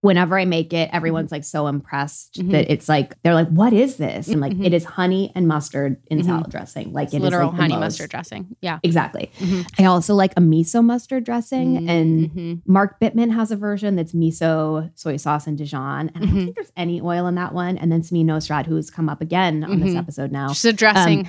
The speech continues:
Speaker 2: dressing thought leader.
Speaker 1: A dressing thought leader.
Speaker 2: Mm-hmm.
Speaker 1: She does a miso honey Dijon rice vinegar sesame oil one.
Speaker 2: That sounds good.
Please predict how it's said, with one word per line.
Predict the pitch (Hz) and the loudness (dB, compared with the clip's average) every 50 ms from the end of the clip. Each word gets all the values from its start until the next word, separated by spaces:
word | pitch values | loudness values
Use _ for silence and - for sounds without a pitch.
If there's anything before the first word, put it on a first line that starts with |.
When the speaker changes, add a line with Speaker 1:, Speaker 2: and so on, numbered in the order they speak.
| - - - _ | -10 -16 -16 _
Speaker 2:
dressing | - 220 214 208 - 190 170 | -2 -2 -2 -2 -2 -8 -10
thought | - - 135 - - | -8 -10 -12 -12 -10
leader. | 95 120 - 90 - 165 _ _ _ _ _ _ _ _ _ 277 | -14 -14 -12 -12 -14 -14 _ _ _ _ _ _ _ _ _ 2
Speaker 1:
A | 294 | 2
dressing | - 302 320 339 330 - 349 330 | 2 2 -2 -2 -2 -4 -4 -2
thought | 359 349 359 - | 0 0 -2 0
leader. | 262 247 220 180 147 | 0 0 2 2 2
Speaker 2:
Mm-hmm. | - 104 - 196 - | 2 0 -2 -4 -4
Speaker 1:
She | - - - 208 202 | -2 2 4 6 6
does | 185 190 175 185 | 6 4 4 6
a | |
miso | 175 170 165 165 165 - 160 151 | 4 6 4 4 2 2 0 0
honey | 147 151 156 151 151 147 151 | 0 0 0 2 2 2 0
Dijon | 151 151 147 - 147 143 139 143 139 139 139 139 139 139 - - | -2 -2 -4 -2 -2 0 0 0 -2 -2 -4 -4 -6 -6 -8 -6
rice | 147 143 131 139 - - | -4 -4 -4 -4 -6 -6
vinegar | - 139 143 143 - - | -6 -6 -4 -4 -6 -8
sesame | 165 - - - - - - - - - | -10 -10 -10 -10 -10 -10 -10 -10 -10 -10
oil | - - - - - 101 92 - - - _ _ _ _ | -10 -10 -10 -8 -10 -8 -8 -10 -12 -12 _ _ _ _
one. | - 147 135 123 95 | -6 -6 -4 -4 -6
Speaker 2:
That | 80 | -6
sounds | - - 330 302 - | -6 -8 -8 -10 -10
good. | - - - - - - - 208 | -14 -16 -16 -16 -14 -16 -16 -16